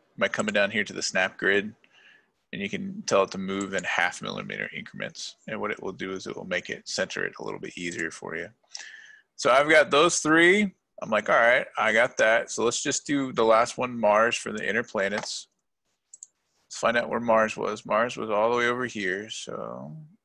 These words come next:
I'm gonna come up over here. I'm gonna grab this one.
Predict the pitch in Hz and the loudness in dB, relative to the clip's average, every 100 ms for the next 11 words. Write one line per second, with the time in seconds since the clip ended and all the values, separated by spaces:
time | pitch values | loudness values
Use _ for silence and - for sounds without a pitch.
0 | - 147 71 - - - 60 - 58 55 | -18 -16 -14 -14 -14 -12 -12 -10 -12 -12
1 | - 60 57 57 110 113 - 107 98 87 | -8 -4 -2 -2 -4 -8 -10 -10 -6 -6
2 | 82 113 123 135 127 123 131 | -4 -6 -6 -4 -4 -6 -10